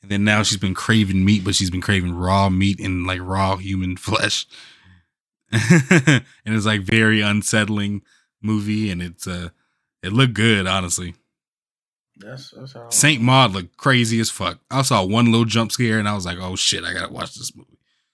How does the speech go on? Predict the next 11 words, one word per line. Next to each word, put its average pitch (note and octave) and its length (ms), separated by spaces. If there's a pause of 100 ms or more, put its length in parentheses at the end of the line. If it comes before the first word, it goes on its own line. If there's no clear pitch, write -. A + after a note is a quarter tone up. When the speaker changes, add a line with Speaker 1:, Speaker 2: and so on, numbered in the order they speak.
(140)
Speaker 1:
<laughs> - 260 (840)
And E3+ 140
she F#3 80
put A#2+ 220
nails B2 400
in B2+ 80
her A#2 180
shoes, C#3 720
like, G2 300 (760)
on A#2 160
purpose. C3+ 720